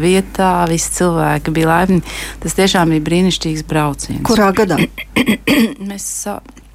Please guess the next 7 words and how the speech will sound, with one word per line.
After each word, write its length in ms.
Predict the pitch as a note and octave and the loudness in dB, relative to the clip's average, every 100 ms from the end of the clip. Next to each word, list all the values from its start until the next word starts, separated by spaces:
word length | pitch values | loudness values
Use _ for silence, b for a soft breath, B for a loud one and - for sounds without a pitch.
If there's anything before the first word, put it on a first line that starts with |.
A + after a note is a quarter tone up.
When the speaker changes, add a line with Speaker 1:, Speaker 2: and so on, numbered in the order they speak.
| - - - - F3 | -20 -20 -18 -8 -2
Speaker 1:
braucām 840 | F#3 G#3 - F3+ D#3+ E3 E3 E3+ - B B B B | 4 2 2 -2 -2 -4 -6 -8 -10 B B B B
uz 160 | F3+ - | -8 -6
Krieviju, 480 | E3 G3 A#3 F#3 D#3+ | -2 2 2 2 0
Baltkrieviju 800 | E3+ A3 - F#3 E3+ E3 D#3+ | 0 -2 -2 -2 -2 -2 -2
un, 280 | D#3+ D#3+ D#3+ - | -2 0 -2 0
un 180 | E3+ E3+ | 0 2
Latviju. 540 | A3+ - G#3+ F#3+ | 0 0 0 2